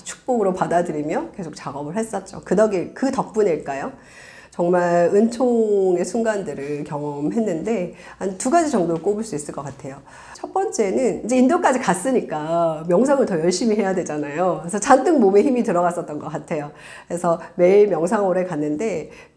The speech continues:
어, 그날도 명상홀에 어김없이 갔습니다. 앉아서 명상을 하는데 명상이 <laughs> 되지가 않는 거예요. 정말 주변 사람의 소리, 막 그 덥고 막 그런 냄새들, 이런 것들이 너무너무너무 짜증이 나서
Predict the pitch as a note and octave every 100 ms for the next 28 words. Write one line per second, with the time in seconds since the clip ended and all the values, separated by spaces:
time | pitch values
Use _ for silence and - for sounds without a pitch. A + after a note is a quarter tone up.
0 | _ E3 D#3+ D3+ B2 B2 - B3 C#4+ B3
1 | A#3 C4 C4 E3+ E3+ G#3+ F#3 F3 C#3+ E3
2 | F#3+ D3 - - C#3+ F#3 F3 - - -
3 | _ _ _ _ _ _ _ - - F3
4 | F#3 F#3+ F3 E3 G#3+ G#3 A3 C4 G#3 G3
5 | G#3+ D3+ - E3 F#3 - - C#4 - F3+
6 | F3+ A3+ F3 - D#3 - - - - -
7 | _ - - - - G3 F3+ F3+ F3 F3
8 | F3 F3+ F3+ - - G3+ G#3 G#3+ A3+ F#3
9 | F#3 F#3 G#3 G3+ G3 G3 G3 G3 G3 F3
10 | F3+ F3+ - F#3+ F#3 G3 F#3 - A#3 A3
11 | G#3 F#3+ F#3 G3+ F#3+ E3 E3 F#3 A#3 G3+
12 | G3 G3+ F#3+ A3 C4 B3 A3+ A3+ G#3+ G3+
13 | B3+ F4 F4+ D4 A#3 G#3 A#3 B3 B3+ A3+
14 | - - B3 G#3+ E3